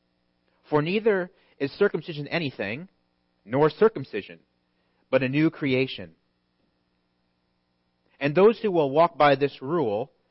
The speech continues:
peace and mercy be upon them, and upon the Israel of God. From now on, let no one cause trouble for me,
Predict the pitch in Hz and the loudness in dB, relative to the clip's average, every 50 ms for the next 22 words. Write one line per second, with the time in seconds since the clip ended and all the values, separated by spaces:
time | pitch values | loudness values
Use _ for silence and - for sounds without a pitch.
0 | _ _ _ _ _ - - 185 202 190 - - - 151 147 139 139 165 180 196 | _ _ _ _ _ -8 -6 -4 -4 -6 -8 -8 -8 -6 -6 -4 -2 0 0 0
1 | 185 - - 131 120 127 127 127 - - 151 147 147 135 107 95 90 87 - _ | 0 -2 -8 -10 -6 -2 -4 -4 -2 0 0 0 0 -2 -4 -10 -14 -14 -20 _
2 | _ _ _ _ _ _ _ _ _ _ - 110 123 123 - - 135 131 123 117 | _ _ _ _ _ _ _ _ _ _ -10 -6 -6 -6 -2 -2 -2 -2 0 -2
3 | 131 123 131 123 117 113 110 - 110 101 90 80 87 - _ _ _ _ _ _ | -2 -2 -2 -4 -4 -6 -4 -4 -4 -4 -4 -6 -12 -16 _ _ _ _ _ _
4 | _ _ _ _ _ _ _ _ _ _ _ _ _ _ _ _ _ _ _ _ | _ _ _ _ _ _ _ _ _ _ _ _ _ _ _ _ _ _ _ _
5 | _ _ _ _ _ _ _ _ _ _ _ _ _ - 156 151 156 156 180 214 | _ _ _ _ _ _ _ _ _ _ _ _ _ -6 -4 -2 2 2 2 4
6 | 202 165 139 135 135 135 135 131 131 135 - 131 135 143 156 175 180 190 196 202 | 4 4 4 4 2 0 0 0 -2 -2 -2 -4 -6 -2 0 0 2 2 0 0
7 | 208 - _ _ - 139 151 147 147 147 160 165 160 - - 160 139 139 139 143 | -2 -6 _ _ -4 -2 0 0 0 -2 -4 -8 -10 -4 2 4 4 4 2 0
8 | - - - 175 180 180 165 - - 113 107 92 87 80 | -4 0 2 2 2 2 -2 -6 -8 -16 -16 -16 -18 -20